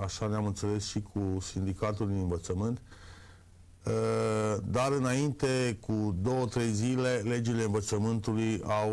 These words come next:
uh, intrat în, uh, guvern în prime citire. Și atunci am luat hotărârea ca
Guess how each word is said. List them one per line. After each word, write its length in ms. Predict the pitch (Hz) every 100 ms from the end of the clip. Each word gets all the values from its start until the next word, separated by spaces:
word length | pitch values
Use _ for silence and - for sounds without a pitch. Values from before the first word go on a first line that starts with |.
| 107
uh, 540 | 107 104 104 98 95 85 85 82 76 - - - - 104
intrat 580 | 107 101 113 123 113 -
în, 240 | 113 107
uh, 520 | 101 101 98 98 95 92
guvern 460 | 95 104 107 117 117
în 100 | 110
prime 300 | 110 107 104
citire. 540 | 104 101 98 87 - - - - - - - - - - - -
Și 60 |
atunci 440 | 113 98 135 139 -
am 560 | 135 131 127 120 117 110
luat 240 | 117 117
hotărârea 580 | 123 107 113 120 123 120
ca 480 | - 110 107 95